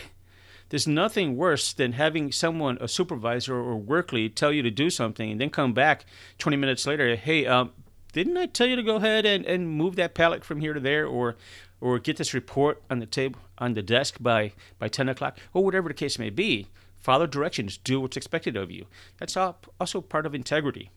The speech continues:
Show integrity. Do what you're, what you say you're gonna do.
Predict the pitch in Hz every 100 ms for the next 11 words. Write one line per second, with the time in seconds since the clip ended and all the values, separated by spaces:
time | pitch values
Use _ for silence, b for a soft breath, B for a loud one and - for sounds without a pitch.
0 | - b b b b b - 139 143 143
1 | 147 151 123 - - b b b - -
2 | 139 156 160 127 - 120 113 110 110 b
3 | b b b 120 113 127 156 139 127 117
4 | 95 151 110